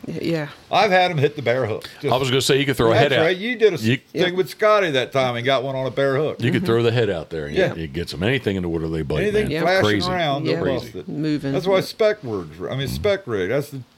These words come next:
Speaker 2: goofiest, stupid little rig, but hey, when the, when they're feeding like that, chunk it out or you'll catch two at a time.
Speaker 1: Mm. It's fun. You done love fishing.
Speaker 2: Oh, good God. I've, from freshwater fishing to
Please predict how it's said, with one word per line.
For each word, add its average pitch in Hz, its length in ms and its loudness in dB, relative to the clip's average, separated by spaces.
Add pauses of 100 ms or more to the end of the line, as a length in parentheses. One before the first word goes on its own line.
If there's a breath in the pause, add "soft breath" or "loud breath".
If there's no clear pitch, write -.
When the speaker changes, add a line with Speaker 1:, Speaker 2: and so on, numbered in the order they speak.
(200)
Speaker 2:
goofiest, 190 540 -2
stupid 185 640 -2
little 190 180 4
rig, 185 380 4
but 101 140 -4 (540 loud breath)
hey, 196 300 2 (320)
when 139 220 -2
the, 131 100 -2 (160)
when 127 160 0
they're 160 160 0
feeding 185 460 -2
like 190 240 0
that, 196 320 2
chunk 139 240 -2
it 175 100 -2
out 185 140 2
or 151 40 0
you'll 131 140 0
catch 135 240 -4
two 113 160 -2
at 143 60 0
a 139 40 -4
time. 160 300 -4 (180)
Speaker 1:
Mm. 151 300 -2 (1040 loud breath)
It's - 120 -14
fun. 143 340 -4 (680)
You 175 60 -6
done 170 240 -4
love 151 160 -6
fishing. - 400 -6 (540)
Speaker 2:
Oh, 156 260 2 (140)
good 104 240 -8
God. 82 160 -12 (200)
I've, 95 200 -8 (680 loud breath)
from 117 640 -2 (600)
freshwater 185 680 2
fishing 175 760 -2
to 107 360 0